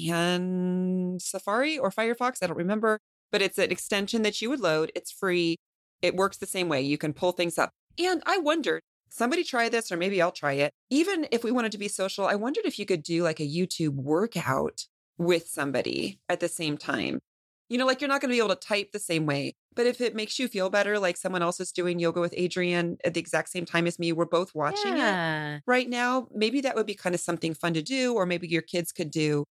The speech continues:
Speaker 1: YouTube. There's all that Go Noodle stuff that we've talked about lots of times. It's a great exercise program with all sorts of kid-friendly exercise. Maybe there's some ways that we could do that, and that just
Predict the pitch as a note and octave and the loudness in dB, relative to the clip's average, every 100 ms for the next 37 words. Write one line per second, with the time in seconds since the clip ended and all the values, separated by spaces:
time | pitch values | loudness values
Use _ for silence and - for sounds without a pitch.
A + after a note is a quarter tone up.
0 | _ - F#3 F#3 F#3+ E3 D#3+ D#3+ D#3 D#3 | _ -6 -6 -2 0 2 2 0 0 0
1 | D3 C#3+ D#3 D3+ A#3+ C4+ - B3+ B3 - | 0 0 0 0 0 0 -2 -4 -2 -2
2 | A3 - G#3 G#3 G3+ F#3+ F#3 F#3+ - - | -2 0 0 0 0 0 0 -2 -4 -4
3 | E3+ E3+ F3+ E3+ E3 D#3 - F#3+ G#3+ G#3+ | 0 0 0 -2 0 0 0 0 -2 -2
4 | G#3+ - G#3+ G#3+ G#3 G3+ G3 _ _ _ | -2 -2 -2 0 0 -2 -4 _ _ _
5 | G3 - C4 C4 B3+ B3 - A#3 - - | -6 -4 0 2 2 0 -2 -8 -6 -12
6 | _ - A#3+ - A3 G#3+ G#3 F#3+ - G#3 | _ 2 4 4 0 2 0 -2 -4 -2
7 | G3+ G3 F#3+ F#3+ - _ G#3+ B3+ D4 C#4 | 2 2 2 -2 -10 _ -2 0 2 0
8 | B3 G#3+ G#3 G#3 F3 F#3+ F3+ D3 C3+ F#3+ | 0 0 0 -2 -4 0 0 0 -6 -4
9 | F#3+ F3 E3+ - E3+ F#3 - G#3 | 0 0 0 -2 0 0 0 -6